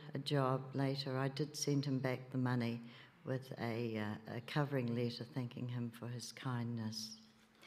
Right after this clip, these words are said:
Now I'll give the readings. The first reading is from Proverbs chapter nineteen, verse seventeen. "When you give to the poor, it is like tending to the Lord,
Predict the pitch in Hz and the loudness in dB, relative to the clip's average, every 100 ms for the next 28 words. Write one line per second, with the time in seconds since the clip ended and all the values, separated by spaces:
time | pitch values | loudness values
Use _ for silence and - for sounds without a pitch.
0 | - - - 123 127 156 147 135 120 131 | -18 -16 -6 -2 0 -2 -2 -4 0 0
1 | 123 139 180 208 - - - - - 165 | 2 4 4 2 -2 -8 -12 -10 -4 2
2 | 202 208 214 - 151 147 139 143 156 185 | 6 8 6 2 4 6 6 6 6 6
3 | 170 147 - - 147 139 147 143 139 151 | 6 2 0 2 4 4 4 2 6 6
4 | 185 - - - - - 143 - 143 143 | 6 4 -4 -8 -6 2 2 4 4 8
5 | 139 139 139 143 139 143 143 143 143 139 | 8 8 8 6 6 4 4 2 0 2
6 | 135 143 143 147 208 269 - - - - | 4 2 4 4 4 0 -6 -14 -14 -14
7 | - - 208 214 208 226 226 220 214 220 | -2 8 10 10 10 6 8 6 6 8
8 | 180 165 175 175 170 175 170 165 - 185 | 10 12 10 8 4 8 8 8 4 6
9 | 185 185 185 190 180 170 160 151 123 117 | 8 8 6 6 2 4 6 8 6 4